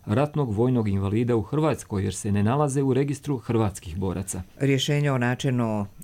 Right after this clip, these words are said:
Speaker 2: stradovanja za ovih, e, deset hiljada devet pripadnika H V O-a potpisao je još hiljadu devetstotina devedeset osme godine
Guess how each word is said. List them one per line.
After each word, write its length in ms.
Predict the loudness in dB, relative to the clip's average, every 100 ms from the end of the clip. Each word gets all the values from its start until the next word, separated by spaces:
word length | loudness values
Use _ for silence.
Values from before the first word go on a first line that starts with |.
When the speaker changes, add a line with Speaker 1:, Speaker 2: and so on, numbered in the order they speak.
| -8
Speaker 2:
stradovanja 1300 | -6 -2 -2 -2 -4 -6 -6 -4 -2 0 0 0 0
za 200 | 0 0
ovih, 400 | 0 -2 -4 -4
e, 240 | -4 -4 -4
deset 600 | -2 -2 -2 -6 -6 -4 -4 -4
hiljada 500 | -4 -2 -2 0 -2
devet 420 | -2 -2 -2 -2 -4
pripadnika 520 | -4 -2 -2 -2 -4
H 220 | -4 -4
V 120 | -2
O-a 220 | 0 -2 -4 -12 -20 -16
potpisao 520 | -4 -2 0 0 0 2
je 140 | 2
još 220 | 0 0
hiljadu 320 | -2 0 0
devetstotina 680 | 0 0 -2 -4 -4 -2 -2
devedeset 640 | 0 0 -2 -2 -2 -2 -2
osme 480 | -4 -6 -6 -4
godine 460 | -2 -2 0 0 -2